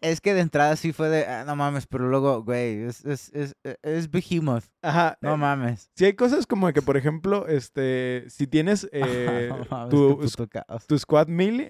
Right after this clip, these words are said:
Speaker 1: Ajá,
Speaker 2: melee,
Speaker 1: ajá.
Speaker 2: este, pues esos güeyes sí le van a pegar como a lo que tengan como cerquitas, ¿no?
Speaker 1: Sí, sí,
Speaker 2: Pero,
Speaker 1: no,
Speaker 2: por
Speaker 1: pero
Speaker 2: ejemplo, a veces puedes tener, digamos, tres hexágonos completos, tu,
Speaker 1: Ujú.
Speaker 2: eh, tu squad,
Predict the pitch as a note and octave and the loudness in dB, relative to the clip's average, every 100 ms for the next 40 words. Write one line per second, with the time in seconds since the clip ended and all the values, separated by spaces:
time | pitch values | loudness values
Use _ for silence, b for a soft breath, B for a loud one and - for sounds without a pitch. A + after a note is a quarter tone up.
0 | - D3+ D#3 A3 G4 - - - C3 - | -6 0 2 2 -2 -4 -8 -6 -6 -6
1 | C3 B2 C#3 C3 C#3 D3+ E3+ E3 E3 D#3 | -10 -2 -2 0 0 0 2 2 2 0
2 | D3 C#3+ D#3 C#3+ B2+ - D#3+ C3+ B2 C3+ | 2 2 0 0 -2 -2 0 0 0 -4
3 | - B2+ B2+ C3 B2 A#2 B2 - D3+ C3 | -8 -8 -8 -8 -8 -6 -2 0 0 0
4 | A2 G2+ - A2+ G2+ - G2+ D#3 D3+ D#3 | -4 -2 -2 -2 -6 -6 0 2 4 2
5 | F3 E3+ D#3 E3+ E3+ F3+ E3+ D#3 D3+ C#3+ | 4 4 4 2 0 -2 -2 -2 -2 -2
6 | - C#3 C3+ C3+ B2 A2 _ - D#3+ F#3+ | -6 -4 -2 0 -2 -8 _ -4 -2 -2
7 | - F#3+ G3+ F#3+ D#3 - B2+ C#3+ D3+ - | 0 0 2 -2 -4 -4 -6 -2 -4 0
8 | B3 - _ - G2 G2 F3 A#2+ A#2+ - | -2 -2 _ -6 -4 -4 -6 -8 -10 -6
9 | B2+ A#2+ A#2 A2+ - F3+ B3 | -4 -4 -6 -10 0 2 2